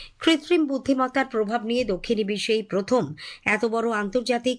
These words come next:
পাঁচ দিনের শিখর বৈঠকের আয়োজন করা হয়েছে। বিশ্বজুড়ে কৃত্রিম মেধা নিয়ে যে সমস্ত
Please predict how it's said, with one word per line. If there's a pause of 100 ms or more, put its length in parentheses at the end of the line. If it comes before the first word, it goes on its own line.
পাঁচ
দিনের
শিখর
বৈঠকের (320)
আয়োজন
করা
হয়েছে। (460)
বিশ্বজুড়ে (120)
কৃত্রিম
মেধা
নিয়ে
যে
সমস্ত